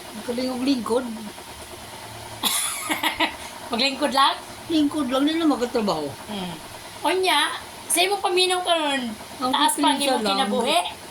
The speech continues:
Speaker 1: Sige, lingkod, ug may lang na mohatag pagkaon.
Speaker 2: <laughs>
Speaker 1: Ug may mohatag pagkaon, na patay.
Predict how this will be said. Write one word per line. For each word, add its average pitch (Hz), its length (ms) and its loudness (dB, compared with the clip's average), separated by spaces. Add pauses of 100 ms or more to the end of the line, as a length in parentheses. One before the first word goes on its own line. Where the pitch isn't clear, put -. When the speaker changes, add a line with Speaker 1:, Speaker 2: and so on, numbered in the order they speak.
(120)
Speaker 1:
Sige, 254 320 -2
lingkod, 220 560 2
ug 226 120 -2
may 247 200 0
lang 233 180 0
na 226 140 0
mohatag 208 480 0
pagkaon. 202 640 -2 (340)
Speaker 2:
<laughs> - 400 -4
Speaker 1:
Ug 220 60 -2
may 285 240 2
mohatag 269 400 2
pagkaon, 247 480 0
na 196 160 -4
patay. 220 560 0